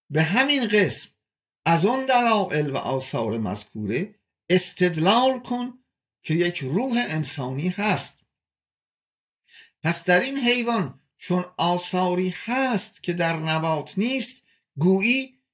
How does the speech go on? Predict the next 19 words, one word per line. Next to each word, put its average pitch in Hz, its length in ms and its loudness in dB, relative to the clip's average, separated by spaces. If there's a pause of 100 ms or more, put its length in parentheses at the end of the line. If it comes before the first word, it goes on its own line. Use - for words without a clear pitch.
(120)
که - 100 -4
این 190 200 -2
قوای 156 640 0
حسیه 143 960 -4 (420)
و 120 120 -6
خصائص 147 720 -2
روح 175 340 -2
حیوان 135 520 0
است. - 280 -14 (1800)
و 151 100 0
همچنین 240 640 2
در 165 340 2
انسان 208 680 0
آثار 208 840 2
و 180 140 -2
قوا 185 720 0
و 180 80 0
کمالاتی 196 840 0
بینی 240 540 -2